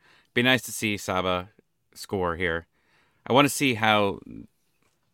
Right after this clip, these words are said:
how the attack is set up here. I still think Saba starts. So y-, you have, uh,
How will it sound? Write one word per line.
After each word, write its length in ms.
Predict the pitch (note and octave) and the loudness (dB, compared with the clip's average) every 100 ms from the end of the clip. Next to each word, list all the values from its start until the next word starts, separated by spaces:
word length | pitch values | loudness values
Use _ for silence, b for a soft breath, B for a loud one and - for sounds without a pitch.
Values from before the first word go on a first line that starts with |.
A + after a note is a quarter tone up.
| _ _ _ _ - | _ _ _ _ -10
how 140 | - | -2
the 100 | C3 | 0
attack 380 | C3 - A2 - | 0 2 2 2
is 80 | F#2+ | -8
set 220 | - F2 | -6 0
up 180 | F#2+ - | 0 -2
here. 260 | E2 - - - - - | -10 -16 -20 -20 -20 -10
I 200 | D#2+ A#2+ | -4 -2
still 180 | - B2+ | 0 -2
think 160 | G#2+ F#2 | -4 -4
Saba 200 | F#2+ - | -4 -2
starts. 540 | G2+ F2 D2+ - - _ _ _ _ _ _ _ | -2 0 -2 -10 -20 _ _ _ _ _ _ _
So 460 | - G2 F2+ F2 - - _ _ _ _ _ - | 0 2 2 -4 -14 -20 _ _ _ _ _ -20
y-, 680 | _ _ _ _ _ - G#2 | _ _ _ _ _ -20 -12
you 200 | F#2+ F#2 | -10 -10
have, 360 | F#2 G2 A2 F#2 | -4 2 4 4
uh, 100 | F2 | -2